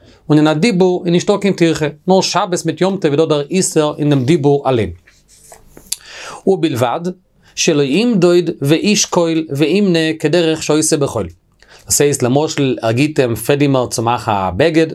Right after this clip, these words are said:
טהרות נישט וועגן, וימנה, טאמער ער גיט דעם בגדים צו וואשן, טאמער לאזט זיך שטיין, דאס טאמער נישט.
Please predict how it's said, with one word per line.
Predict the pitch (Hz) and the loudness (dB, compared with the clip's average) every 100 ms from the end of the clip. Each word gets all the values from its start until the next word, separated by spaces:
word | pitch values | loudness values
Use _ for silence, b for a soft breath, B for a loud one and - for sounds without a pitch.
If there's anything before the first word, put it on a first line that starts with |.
| - | -2
טהרות | 127 123 135 151 | 0 0 -2 -2
נישט | 147 - - b b b b b _ 113 | -2 -4 -12 b b b b b _ 0
וועגן, | 151 175 170 160 B B | 2 0 -4 -4 B B
וימנה, | 117 131 180 170 160 156 | 0 0 2 0 0 0
טאמער | 139 127 117 | 0 0 -2
ער | |
גיט | 113 135 - | -2 -4 0
דעם | 123 113 | -2 -2
בגדים | 110 127 143 139 | -4 -2 0 0
צו | 123 110 | -2 -2
וואשן, | 113 160 - 160 151 147 | 0 -2 -4 -4 -6 -6
טאמער | 110 117 | -4 -2
לאזט | 123 - | -2 -2
זיך | 147 | -2
שטיין, | - 190 180 170 - B B B - | 0 0 0 -4 -8 B B B -4
דאס | 214 220 | -2 -2
טאמער | 202 160 156 147 | -2 -2 -2 -4
נישט. | 139 - | -6 -10